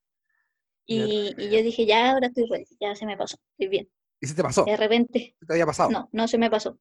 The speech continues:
Speaker 1: O sea, sí se me pasó. <laughs> Pero miro para el lado así como para cruzar la calle y ¡pum! De nuevo.
Speaker 2: Uh, qué peligroso.
Speaker 1: Y yo como, "No, ya cagué, me morí, ya, me entrego, me
Speaker 2: <laughs> Sí.
Speaker 1: entrego". <laughs>
Speaker 2: Fui bueno, fui buena.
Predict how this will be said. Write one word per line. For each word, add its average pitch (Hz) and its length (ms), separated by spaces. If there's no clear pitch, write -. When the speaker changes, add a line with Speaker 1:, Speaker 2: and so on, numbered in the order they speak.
Speaker 1:
O - 80
sea, 226 140
sí 269 120
se 262 140
me 262 100
pasó. 240 220
<laughs> - 180
Pero 220 180
miro 240 200
para 220 120
el 214 60
lado 277 140
así 302 120
como 254 180
para 226 120
cruzar 220 260
la 220 140
calle 339 380
y 202 160
¡pum! 226 480
De 196 180
nuevo. 190 340
Speaker 2:
Uh, 190 420
qué 147 100
peligroso. 143 560
Speaker 1:
Y 208 100
yo 214 100
como, 220 220
"No, 339 100
ya 214 160
cagué, 202 280
me 214 120
morí, 202 280
ya, 240 220
me 254 160
entrego, 240 320
me 226 100
Speaker 2:
<laughs> 220 60
Sí. 254 80
Speaker 1:
entrego". 247 340
<laughs> 247 120
Speaker 2:
Fui 147 140
bueno, 143 400
fui 160 120
buena. 156 400